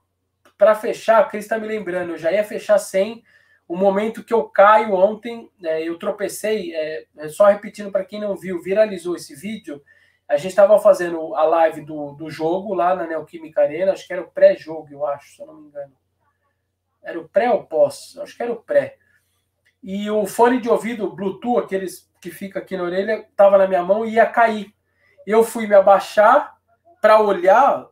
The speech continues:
fui olhar pra ver que ele, onde ele ia cair, acabei olhando, tropecei, tinha um degrau atrás,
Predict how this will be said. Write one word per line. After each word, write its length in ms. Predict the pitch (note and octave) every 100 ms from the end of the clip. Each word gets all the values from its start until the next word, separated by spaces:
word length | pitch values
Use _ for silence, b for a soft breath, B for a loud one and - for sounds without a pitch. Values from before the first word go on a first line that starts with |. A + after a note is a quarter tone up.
| _
fui 180 | - A3
olhar 420 | G#3 G3 G#3+ B3
pra 160 | A#3+ G3
ver 160 | G3
que 120 | F#3+
ele, 100 | F#3+
onde 300 | F#3+ G3 G#3
ele 100 | G3+ G3
ia 80 | F#3+
cair, 460 | F#3+ F#3 A#3+ D4 -
acabei 420 | F#3 G#3 G3+ A3
olhando, 300 | G#3 G#3+ A3 _
tropecei, 520 | G#3+ G#3+ G#3+ F#3+ G#3+
tinha 160 | G#3+ A3+
um 40 |
degrau 480 | G#3 G3 E3+ F#3 F#3
atrás, 720 | - G3 F#3 G3+ B3 - -